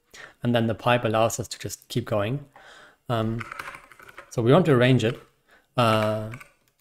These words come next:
another ni-, nice thing about the pipe is that if I hit Control Spacebar, um,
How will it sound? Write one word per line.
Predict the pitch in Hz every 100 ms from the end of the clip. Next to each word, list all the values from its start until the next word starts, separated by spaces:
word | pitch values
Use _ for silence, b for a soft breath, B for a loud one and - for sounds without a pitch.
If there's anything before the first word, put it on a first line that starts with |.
| _ -
another | 120 180 180
ni-, | 156
nice | 151 131 135
thing | - 156 175
about | 127 120 120 - -
the | -
pipe | - 175 208 160
is | 151 151
that | - 120
if | 117
I | 123 113 - _
hit | - 202 -
Control | - 131 120 147 151 147 147 147 - -
Spacebar, | - 139 185 - 127 170 - _ _ _ _ _ -
um, | 117 107 104 110